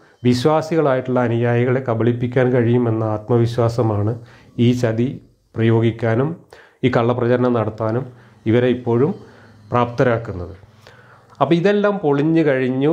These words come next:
ഇനി ഇസ്ലാമിന് ലോകത്ത് ഇതുപോലെയുള്ള ഒരു വീണ്ടെടുപ്പ് നടത്തണമെങ്കിൽ, അതുപോലെ അടുത്ത ചതിക്കൊരു പ്രോജക്റ്റ് തയ്യാറാക്കണമെങ്കിൽ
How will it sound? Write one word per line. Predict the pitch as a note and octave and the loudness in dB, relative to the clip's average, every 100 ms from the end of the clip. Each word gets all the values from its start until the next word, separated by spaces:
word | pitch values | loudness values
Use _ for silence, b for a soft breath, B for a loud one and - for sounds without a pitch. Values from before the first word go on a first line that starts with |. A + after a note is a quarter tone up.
| F#3 | 0
ഇനി | D3+ D#3+ G#3 | -2 0 2
ഇസ്ലാമിന് | G3+ - D3+ D3 C#3+ D3 D#3 F3 | 2 0 -2 -2 0 0 0 2
ലോകത്ത് | C3+ B2 B2 B2 - F3 G3 b b b b | 2 2 0 -6 -4 -4 -4 b b b b
ഇതുപോലെയുള്ള | B2+ D3 D#3 D#3+ C#3+ C3+ | 0 2 2 2 0 0
ഒരു | C3+ B2+ C3 C#3 A#2 b b b b | -2 0 -2 -6 -14 b b b b
വീണ്ടെടുപ്പ് | B2+ B2+ C3+ C#3 C#3+ C#3+ E3 D3 | 0 2 4 2 0 0 0 0
നടത്തണമെങ്കിൽ, | B2 - A#2+ A2 G#2 A2 - | -2 -2 -2 -2 -4 -6 -6
അതുപോലെ | B2 C3+ C3+ C#3 C#3+ B B - | 0 2 2 0 -4 B B -2
അടുത്ത | B2 C3 - - F3+ F3+ - - - | 0 0 -2 -2 -2 -4 -20 -12 -2
ചതിക്കൊരു | - A#2+ B2 D3 C3+ | 0 0 -2 0 0
പ്രോജക്റ്റ് | C#3 A2+ A2 B2+ B2 C3 - | 0 0 0 -2 -4 -8 -8
തയ്യാറാക്കണമെങ്കിൽ | - A#2 A#2+ B2 A2+ A2 A#2+ A2+ G#2 G2+ | -4 0 2 2 -2 -4 -2 -2 -2 0